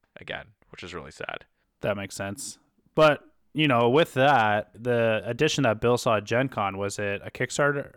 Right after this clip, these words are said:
Speaker 2: edition or retail?
Speaker 1: I think it was both. I think they had both.
Speaker 2: Oh.
Speaker 1: Yeah, which was annoying.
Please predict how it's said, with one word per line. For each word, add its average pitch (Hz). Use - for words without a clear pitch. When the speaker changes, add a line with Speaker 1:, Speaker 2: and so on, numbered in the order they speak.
Speaker 2:
edition 143
or 101
retail? 110
Speaker 1:
I 120
think 175
it 269
was 220
both. -
I -
think -
they 117
had 113
both. 113
Speaker 2:
Oh. 117
Speaker 1:
Yeah, 104
which 101
was 95
annoying. 92